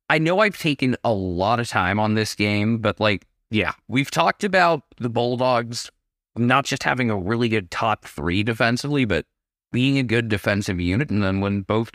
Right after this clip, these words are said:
Speaker 1: Duray and Crozier have shitty games,
Speaker 2: it means that those top guys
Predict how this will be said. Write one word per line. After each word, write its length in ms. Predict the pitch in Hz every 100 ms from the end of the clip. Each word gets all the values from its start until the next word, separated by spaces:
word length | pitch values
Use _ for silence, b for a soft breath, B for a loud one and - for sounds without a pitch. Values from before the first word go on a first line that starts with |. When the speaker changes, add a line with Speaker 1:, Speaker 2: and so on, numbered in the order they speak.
| -
Speaker 1:
Duray 420 | 104 95 101 113
and 180 | 107 92
Crozier 600 | - 104 95 95 92 98
have 140 | 110 92
shitty 400 | - 98 95 87
games, 560 | 87 87 110 147 - 120
Speaker 2:
it 160 | 110 -
means 300 | 135 143 131
that 160 | 127 110 -
those 220 | 117 120
top 380 | - 131 117 -
guys 440 | 110 113 113 107